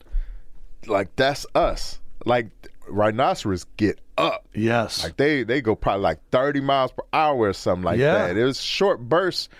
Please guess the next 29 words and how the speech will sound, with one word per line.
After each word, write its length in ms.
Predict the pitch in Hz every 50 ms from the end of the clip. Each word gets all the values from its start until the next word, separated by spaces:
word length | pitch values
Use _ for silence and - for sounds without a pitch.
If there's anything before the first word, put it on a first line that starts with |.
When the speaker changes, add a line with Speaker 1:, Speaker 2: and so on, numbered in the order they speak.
| - - - _
Speaker 1:
short 380 | - - - 190 202 190 175
amount 240 | 180 190 190 185 180
of 80 | 170 -
time, 580 | - - 254 277 311 247 180 160 151 143 139 - - - - - - - - - - -
but 200 | 120 117 110 98
they'll 240 | 123 135 175 185 180
get 180 | 160 202 190 185
up 220 | 196 202 190 -
there, 180 | - 117 110 104
man. 300 | 98 101 101 98 98 98
Speaker 2:
That's 140 | - - -
what 60 | 233
I'm 40 | 180
saying. 120 | - 160
We 60 | 170
always 200 | 175 196 226 -
talk 120 | - 226 220
about 180 | 202 196 147
wide 180 | 139 147 151 160 160
receivers 540 | 156 147 - - 165 160 151 160 156 143 123
or 80 | 131
cornerbacks. 720 | - - - 151 165 165 160 139 156 156 156 156 - -
I'm 120 | 170 151 151
like, 220 | 156 151 143 -
"Okay, 420 | 170 202 - - 156 123 117 123 - -
look 200 | 147 160 190 -
at 80 | 240 -
Fletcher 340 | - - 185 165 - 156 -
Cox. 500 | - 139 117 101 90 - - - -